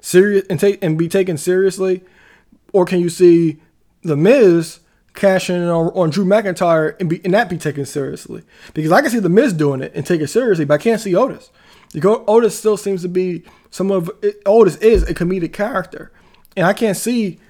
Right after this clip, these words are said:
him beating Roman Reigns, but I can see The Miz being a weasel and beating Drew McIntyre. So I'm gonna go with The Miz to win the Money in the Bank briefcase, even though the Money in the Bank briefcase is only been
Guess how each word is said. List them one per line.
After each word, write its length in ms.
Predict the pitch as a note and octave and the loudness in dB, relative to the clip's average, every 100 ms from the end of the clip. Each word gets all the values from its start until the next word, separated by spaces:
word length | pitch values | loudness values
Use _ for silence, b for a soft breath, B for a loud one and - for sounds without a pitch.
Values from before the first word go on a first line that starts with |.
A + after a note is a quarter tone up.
| b | b
him 240 | G#3 A3 | -2 0
beating 300 | D#3+ G3 G#3 | 2 2 2
Roman 260 | E3+ F3+ D#3 | 0 -2 -2
Reigns, 320 | D3+ A3 D#3+ | 0 0 -2
but 100 | C3 | 0
I 80 | D#3+ | -2
can 220 | F3+ A3 | 0 -2
see 260 | F#3+ G#3+ G#3 | -2 -6 -4
The 120 | D#3 | -2
Miz 240 | E3+ G#3 | 2 2
being 180 | E3 E3+ | 2 -2
a 60 | D3 | 0
weasel 320 | D#3 G#3 E3 | -2 -2 -4
and 80 | D3+ | -2
beating 180 | F3+ E3+ | -2 -2
Drew 160 | D#3+ | -4
McIntyre. 640 | D#3+ G#3 F#3 C#3+ D#2 - - b b b b | -2 -4 -6 -8 -10 -10 -18 b b b b
So 180 | - F#3 | -6 -6
I'm 220 | - F#3+ A#3+ | -2 -2 -2
gonna 200 | B3 A3+ | -2 2
go 140 | G#3+ | 2
with 100 | G3 | 2
The 80 | E3 | -2
Miz 300 | E3 G#3+ F#3+ | 2 2 0
to 140 | E3+ | -2
win 240 | D3 G3 G3 | 0 0 0
the 40 | |
Money 220 | E3 F3+ | -2 -2
in 60 | E3+ | -4
the 80 | D#3 | -4
Bank 260 | E3 D3+ | -4 -4
briefcase, 560 | C#3 G3 F#3+ D3+ C3 B2+ B B | 0 0 0 -6 -6 -8 B B
even 200 | F#3 F3 | 0 2
though 80 | E3+ | -2
the 80 | D#3 | -2
Money 200 | E3+ E3+ | -2 -2
in 60 | |
the 60 | D#3 | -4
Bank 220 | D3+ D#3+ | -4 -2
briefcase 440 | D#3+ D#3+ D#3+ D3 - b b b b _ - | -2 -2 -2 -2 -6 b b b b _ -12
is 140 | F3+ | -2
only 320 | F3 E3+ D#3+ | -2 0 -2
been 640 | E3 D3+ E3+ D#3+ D3+ C3+ | -4 2 2 2 -2 -8